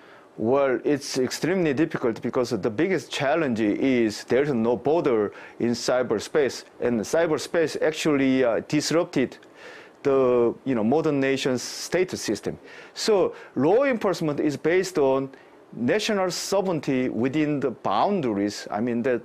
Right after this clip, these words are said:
there's, you know, national border. But cyberspace actually disrupted all this. So, I mean, you know, whatever it happens, and nation state actually the one who has, who has to enforce the law,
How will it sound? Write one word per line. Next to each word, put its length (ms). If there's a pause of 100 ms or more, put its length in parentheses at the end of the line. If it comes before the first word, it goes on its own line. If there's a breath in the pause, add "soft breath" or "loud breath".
(100)
there's, 260
you 320
know, 80
national 360
border. 380 (300)
But 200 (140 loud breath)
cyberspace 920
actually 300
disrupted 520
all 140
this. 380 (420 loud breath)
So, 300 (760 loud breath)
I 60
mean, 260 (420)
you 100
know, 260
whatever 320
it 240
happens, 640
and 380
nation 440
state 360
actually 680 (1040 loud breath)
the 100
one 340
who 200
has, 340
who 140
has 220
to 200
enforce 420
the 120
law, 340